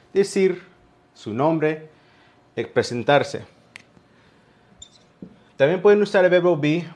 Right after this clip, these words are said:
para decir cómo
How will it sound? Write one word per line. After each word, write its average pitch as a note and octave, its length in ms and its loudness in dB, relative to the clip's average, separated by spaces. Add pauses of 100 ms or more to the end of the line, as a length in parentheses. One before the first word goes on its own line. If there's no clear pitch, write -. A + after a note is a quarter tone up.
(120)
para B2+ 600 2 (1900)
decir D#3+ 580 -6 (1160)
cómo C3+ 520 -2